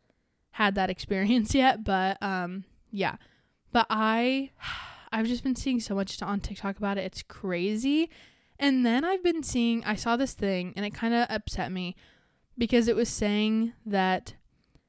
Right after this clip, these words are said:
you know, we're mad ab-, like, people are mad about the whole ten-year-olds at Sephora, but, like, who do you think is,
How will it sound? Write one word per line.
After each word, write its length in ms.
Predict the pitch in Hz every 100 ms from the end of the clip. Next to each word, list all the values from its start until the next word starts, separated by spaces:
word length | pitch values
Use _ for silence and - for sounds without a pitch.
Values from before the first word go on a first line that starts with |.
| _ _ _
you 80 | 233
know, 160 | 202 185
we're 200 | 196 208
mad 280 | 208 196 202
ab-, 220 | 190 -
like, 320 | 208 190 - - -
people 220 | - 254
are 160 | 254 233
mad 240 | 214 208
about 220 | 208 196 202
the 80 |
whole 180 | 190 202
ten-year-olds 460 | 190 202 196 196 196
at 100 | 185
Sephora, 540 | 214 202 202 190 190 - _ _
but, 100 | -
like, 180 | 208 196
who 640 | - - 233 233 226 226 220 _ _ -
do 420 | 220 214 214 208
you 180 | 208 202
think 460 | - 196 196 185 - - - -
is, 560 | 208 196 190 190 -